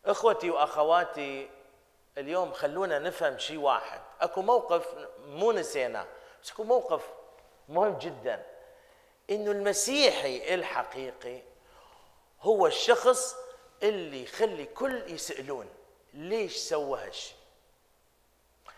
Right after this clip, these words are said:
هسه نشوف زكا، الناس شو، ايش فكروا؟ قالوا: "شلون هيجي رجل خائن، سارق، فاسق يصعد على شجرة حتى يباوع على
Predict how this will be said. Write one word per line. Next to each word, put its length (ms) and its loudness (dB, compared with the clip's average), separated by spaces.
هسه 240 4
نشوف 240 0
زكا، 680 4
الناس 680 2
شو، 120 12
ايش 200 0
فكروا؟ 540 6
قالوا: 240 8
"شلون 260 4
هيجي 400 -2
رجل 420 2
خائن، 680 0
سارق، 680 0
فاسق 800 2
يصعد 420 -2
على 240 -2
شجرة 580 -2
حتى 640 -2
يباوع 920 6
على 420 2